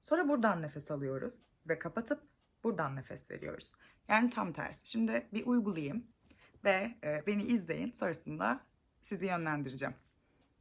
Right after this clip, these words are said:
Derin bir nefes alıyoruz. Kapattım burnumu.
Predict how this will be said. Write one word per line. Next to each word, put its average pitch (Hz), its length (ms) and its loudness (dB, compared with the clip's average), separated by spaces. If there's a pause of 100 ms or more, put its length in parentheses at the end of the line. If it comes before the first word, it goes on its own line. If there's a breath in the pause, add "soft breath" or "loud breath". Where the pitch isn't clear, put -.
(880 soft breath)
Derin 247 260 8
bir 196 80 2
nefes 151 300 -6
alıyoruz. 135 580 -4 (2750 soft breath)
Kapattım 226 600 0
burnumu. 165 540 -2